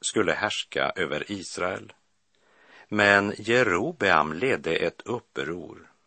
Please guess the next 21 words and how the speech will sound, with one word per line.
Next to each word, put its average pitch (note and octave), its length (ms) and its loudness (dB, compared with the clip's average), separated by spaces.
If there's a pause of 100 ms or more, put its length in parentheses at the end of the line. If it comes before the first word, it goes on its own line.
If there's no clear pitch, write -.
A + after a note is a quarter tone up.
(280)
och G#2+ 140 -4
de D#2+ 160 -2
kungar F#2 480 2
som F2 200 -2
blev D#2+ 320 -2
insatta E2+ 800 0
var D#2+ 300 0
inte C3 540 -4
män D#2+ 540 -4
som D2 280 -8
sökte D#2+ 520 -4
Gud, - 560 -12 (640)
utan D#2 420 0
makt - 680 -2
och D2 220 -6
personlig D2 680 -8
vinning. G#2+ 600 -10 (1160)
De G2+ 320 6
gjorde F2 460 -2
inte F2+ 300 -2
något D#2+ 1000 -4